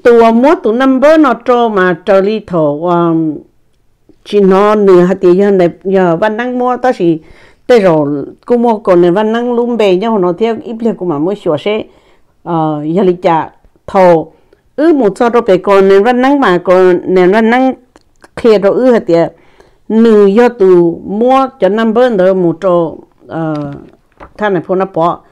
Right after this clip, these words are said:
vì cho khó tiền nửa giờ tụ muốn nhà thể lỡ,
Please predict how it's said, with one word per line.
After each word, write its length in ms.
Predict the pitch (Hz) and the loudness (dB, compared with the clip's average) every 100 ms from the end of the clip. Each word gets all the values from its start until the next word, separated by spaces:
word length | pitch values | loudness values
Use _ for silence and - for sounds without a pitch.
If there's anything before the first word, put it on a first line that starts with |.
| _ _ - | _ _ -4
vì 200 | 165 156 | -2 0
cho 80 | 196 | -2
khó 240 | 190 180 | 0 -2
tiền 400 | 180 180 170 160 | -2 -2 -2 0
nửa 120 | 180 | 2
giờ 200 | 165 202 220 | 2 0 -4
tụ 300 | 165 156 147 - | -4 -4 -6 -8
muốn 260 | 196 247 254 | -6 -6 -4
nhà 160 | 233 196 | -6 -6
thể 200 | - 156 | -6 -6
lỡ, 300 | 143 160 170 | -4 -4 -4